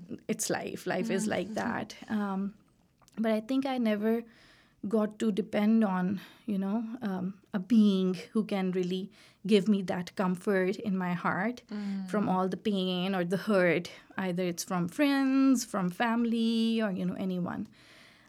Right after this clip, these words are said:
Speaker 2: Um, but it started when I got married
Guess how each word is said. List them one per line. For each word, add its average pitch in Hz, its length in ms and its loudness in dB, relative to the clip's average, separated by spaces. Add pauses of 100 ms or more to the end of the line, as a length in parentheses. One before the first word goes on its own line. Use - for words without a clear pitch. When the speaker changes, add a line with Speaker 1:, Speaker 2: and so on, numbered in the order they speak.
Speaker 2:
Um, 240 460 0 (160)
but 254 180 0
it 285 140 0
started 247 600 0
when 214 140 2
I 208 80 -2
got 190 280 -6
married 208 460 -2